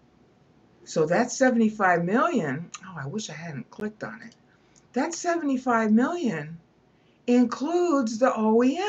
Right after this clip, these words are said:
Ms. And it is not since July twenty-ninth, 'cause they couldn't build a computer fast enough. So now we just saw from over here,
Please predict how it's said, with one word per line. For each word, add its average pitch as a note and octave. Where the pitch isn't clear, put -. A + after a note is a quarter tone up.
Ms. E3
And A#3
it B3
is A#3+
not C#4+
since A3+
July F#3
twenty-ninth, C#3
'cause D3
they D#3
couldn't A3
build A3
a F3
computer F#3+
fast C4
enough. F3
So G3+
now G3
we C#4+
just B3
saw E3+
from F3+
over F3+
here, C#3+